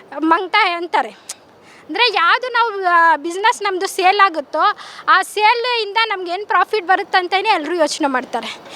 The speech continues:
ಇದರಿಂದ ಜನರಿಗೆ ಎಷ್ಟು ಎಫೆಕ್ಟ್ ಆಗುತ್ತೆ ಅಂತ ಯಾರೂ ಯೋಚನೆ ಮಾಡಲ್ಲ. ಹೌದು ಸರ್, ಈಗ ಹಾಲಿನ ರೇಟ್ ಎಷ್ಟಿದೆ ಸರ್? ಸಿಲಿಂಡರ್ ರೇಟ್ ಎಷ್ಟಿದೆ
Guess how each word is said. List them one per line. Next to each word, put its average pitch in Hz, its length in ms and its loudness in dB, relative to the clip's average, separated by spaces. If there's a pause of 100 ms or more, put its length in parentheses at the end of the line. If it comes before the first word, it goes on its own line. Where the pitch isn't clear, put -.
(180)
ಇದರಿಂದ 392 420 4 (120)
ಜನರಿಗೆ 381 440 -4
ಎಷ್ಟು 392 320 -2
ಎಫೆಕ್ಟ್ 381 380 0
ಆಗುತ್ತೆ 320 320 -2
ಅಂತ 311 200 -6
ಯಾರೂ 277 240 0
ಯೋಚನೆ 285 320 -2
ಮಾಡಲ್ಲ. 220 340 -6 (560)
ಹೌದು 494 320 2
ಸರ್, 370 260 0
ಈಗ 427 180 -4
ಹಾಲಿನ 440 460 0
ರೇಟ್ 440 280 -6
ಎಷ್ಟಿದೆ 415 440 -4
ಸರ್? 226 260 -12 (440)
ಸಿಲಿಂಡರ್ 453 440 2
ರೇಟ್ 453 220 2
ಎಷ್ಟಿದೆ 381 480 0